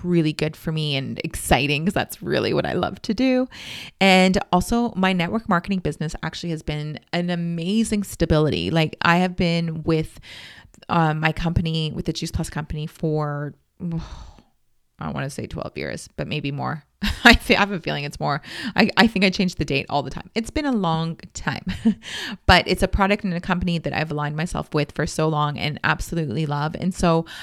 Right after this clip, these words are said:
I simply just increased my reach on social media with that to bring in even more customers and build that up a little bit more. But the great thing about that is that that was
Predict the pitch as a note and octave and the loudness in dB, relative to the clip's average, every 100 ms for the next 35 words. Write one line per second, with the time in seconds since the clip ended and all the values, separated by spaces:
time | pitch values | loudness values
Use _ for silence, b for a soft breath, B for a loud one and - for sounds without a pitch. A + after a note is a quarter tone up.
0 | B - F#3 - G3+ F#3+ A3+ G#3+ - - | B -4 -4 -2 -2 2 0 0 -6 -4
1 | F#3 F#3+ F#3+ - - G3 E3 E3 - - | 0 2 0 -4 0 2 4 2 0 -8
2 | F3 F3 E3 D#3+ E3 D#3+ E3 - D#3 D#3+ | -4 0 2 2 2 0 -4 -10 -6 0
3 | E3+ E3 - - - E3 D#3 D#3 - E3+ | 0 0 -2 -2 -2 0 -2 -4 -4 -2
4 | - D3+ D3+ D#3+ F#3+ G3+ G#3+ - G#3 E3 | -2 -4 -2 0 0 0 -2 -2 -4 -2
5 | E3+ E3 D#3+ D#3 - E3 E3 D#3+ D#3 B | -2 0 -2 -4 -8 -6 -4 -4 -8 B
6 | B B F3+ F3 E3 F3+ - F3 E3+ F#3 | B B 0 2 2 -2 -2 -4 -4 -4
7 | F3 E3+ E3 D#3+ D3 - E3 D#3+ - E3 | -2 -2 -2 -4 -4 -4 -6 -6 -6 -4
8 | D3+ D3+ D#3 D3+ D3 F#3+ F#3 E3 E3 D#3+ | -4 -2 -4 -4 -4 -4 -2 -2 -2 -2
9 | D#3+ E3+ D#3+ F3 F#3+ E3 - E3 - - | -2 -4 -4 -4 -2 -4 -4 -8 -10 -6
10 | D#3 - F3+ - - | -6 -4 -6 -8 -14